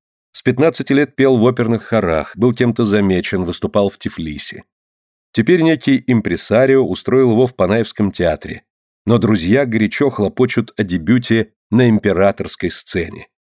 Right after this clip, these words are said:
В нашем доме выступал он впервые. Зовут молодого баса Шаляпин.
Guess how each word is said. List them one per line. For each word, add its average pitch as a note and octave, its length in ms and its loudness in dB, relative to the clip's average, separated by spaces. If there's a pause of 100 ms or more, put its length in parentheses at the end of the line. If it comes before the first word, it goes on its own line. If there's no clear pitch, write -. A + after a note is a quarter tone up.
(220)
В - 100 -8
нашем F#2+ 460 -2
доме C3 260 2
выступал G#2 640 -2
он F#2+ 220 -2
впервые. D2+ 640 -8 (480)
Зовут F2 760 -2
молодого A2 420 2
баса G#2 600 -2 (220)
Шаляпин. - 760 -4